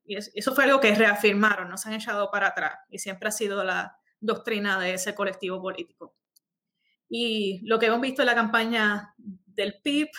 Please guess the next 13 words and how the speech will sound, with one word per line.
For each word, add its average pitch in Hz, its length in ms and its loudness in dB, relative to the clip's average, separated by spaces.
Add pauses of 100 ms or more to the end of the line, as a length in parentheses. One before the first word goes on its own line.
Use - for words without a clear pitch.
(300)
eh, 202 480 -2 (120)
donde 214 280 0
se 196 280 2
ha - 140 2
de-, - 260 -4 (120)
enfatizado 240 600 2
un 233 80 -4
poquito 254 600 0
la 208 120 -2
cuestión 202 320 -2
del 226 120 2
estatus, 233 640 -4 (840)
eh, 226 380 2